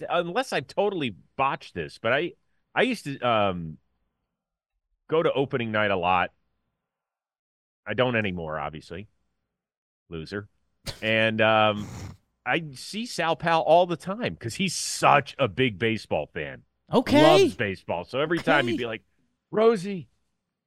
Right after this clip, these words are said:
Speaker 1: what about the Phils this year?" Be like, "Aren't we here to interview football players?" He'd be
Speaker 2: Oh.
Speaker 1: like, "No, let's talk baseball. Spring training's right around the corner." He's great.
Speaker 2: I love when the, the football guys have their baseball leak out.
Speaker 1: Yeah.
Speaker 2: Um,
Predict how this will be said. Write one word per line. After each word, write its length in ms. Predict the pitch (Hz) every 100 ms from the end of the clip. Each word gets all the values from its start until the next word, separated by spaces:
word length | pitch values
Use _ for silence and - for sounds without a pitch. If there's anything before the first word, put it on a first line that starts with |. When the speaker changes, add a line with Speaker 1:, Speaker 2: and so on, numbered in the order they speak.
| _ _
Speaker 1:
what 140 | 156 180
about 220 | 220 214
the 80 | 185
Phils 540 | - 220 226 220 156
this 280 | 208 170 180
year?" 380 | 196 180 156 - _ _ _ _ _ 101
Be 80 |
like, 200 | 95 92 - _ _ _ _ _ _ _ _ _ _ -
"Aren't 180 | 120
we 100 | 131
here 160 | 117 127
to 100 | 117
interview 280 | 113 107 110 -
football 340 | 123 - 143 -
players?" 300 | - - - _
He'd 120 | 107 113
be 40 |
Speaker 2:
Oh. 40 | 180
Speaker 1:
like, 120 | 214
"No, 120 | 226
let's 160 | 208 -
talk 280 | - -
baseball. 720 | - 165 165 - 160 147 135 _ _ _ _
Spring 220 | _ 190 165
training's 360 | 175 175 156
right 160 | 151 147
around 160 | 143 127
the 80 | 123
corner." 480 | 120 110 104 95 87
He's 140 | 90
great. 260 | 80 64 -
Speaker 2:
I 160 | 214 330
love 300 | 254 214 165
when 220 | 170 160
the, 260 | 147 139 -
the 160 | 143 147
football 480 | - 165 - 160 156
guys 320 | 151 147 139
have 240 | 147 139 117
their 160 | 127
baseball 600 | 117 127 123 - 123 113
leak 280 | 110 107 -
out. 240 | 95 90
Speaker 1:
Yeah. 300 | 110 120 104 87
Speaker 2:
Um, 460 | 127 123 120 117